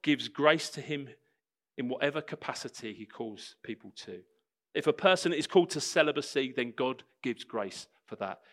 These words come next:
If a person is called to marriage, God gives grace for that. And the disciple must receive what God gives and do what God requires,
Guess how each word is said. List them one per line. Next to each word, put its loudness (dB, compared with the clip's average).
If 2
a 6
person 10
is 2
called 0
to 2
marriage, 6
God 8
gives 0
grace 0
for -8
that. 2
And 0
the 0
disciple 4
must 0
receive 4
what 4
God 0
gives 0
and -6
do 0
what -4
God -2
requires, -12